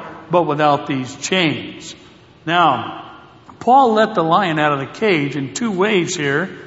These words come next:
He was using his time to try and share his faith with King Agrippa, the king of Judea. And he also pointed out that his chains were unjust and he shouldn't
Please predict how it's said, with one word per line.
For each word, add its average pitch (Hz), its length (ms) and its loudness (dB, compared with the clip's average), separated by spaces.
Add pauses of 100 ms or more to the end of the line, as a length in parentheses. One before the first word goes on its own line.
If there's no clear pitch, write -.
(280)
He 214 100 2
was 196 180 4
using 269 320 2
his 214 160 0
time 196 320 0
to 185 80 -4
try 226 380 0
and 208 180 -2
share 196 340 0
his 170 140 -4
faith 165 520 -2 (220)
with 220 260 4
King 196 220 0
Agrippa, 175 400 0
the 165 120 0
king 180 440 -2
of 156 480 0
Judea. 156 920 0 (260)
And 214 100 2
he 247 60 2
also 311 320 4
pointed 170 380 -2
out 220 340 2
that 190 140 2
his 170 340 -4
chains 254 580 -4
were 190 400 0
unjust 170 920 0
and 143 120 -8
he 135 60 -8
shouldn't 208 480 0